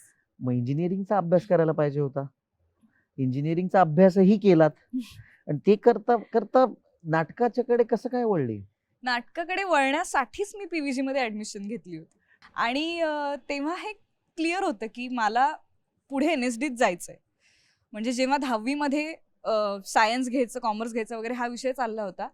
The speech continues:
Speaker 2: तेव्हाच माझ्या डोक्यात एनएसडी बसलं होतं.
Speaker 1: ओके.
Speaker 2: की, अ, ग्रॅज्युएशन करायचं, त्याच्यानंतर एनएसडी करायचं. आणि ग्रॅज्युएशन आपल्या आवडीच्या कॉलेजमध्ये करता यावं, यासाठी चांगले मार्क पाडणं गरजेचं आहे,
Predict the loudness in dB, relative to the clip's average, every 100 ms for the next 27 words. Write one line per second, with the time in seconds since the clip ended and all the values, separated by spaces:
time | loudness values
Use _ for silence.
0 | _ _ _ -4 0 0 0 -2 0 -2
1 | -2 -4 -2 -2 -2 -2 -2 -2 -6 -10
2 | -10 -16 -6 -6 0 -2 -2 _ -10 -8
3 | -8 -12 -16 _ -8 -6 -8 -10 -12 -16
4 | _ _ _ -4 0 0 0 -4 -4 -2
5 | 0 0 -4 -8 -6 -6 -6 -6 -8 -8
6 | -10 -8 -8 -12 -10 -8 -6 0 0 0
7 | -6 -6 -4 -2 -2 0 0 2 0 -2
8 | -6 -4 -2 -2 -4 -6 -6 -4 -6 -2
9 | 0 2 0 -4 -10 _ _ 4 4 4
10 | -2 -4 -4 -2 -2 -2 -2 -2 -4 -2
11 | -2 -2 -2 -8 -10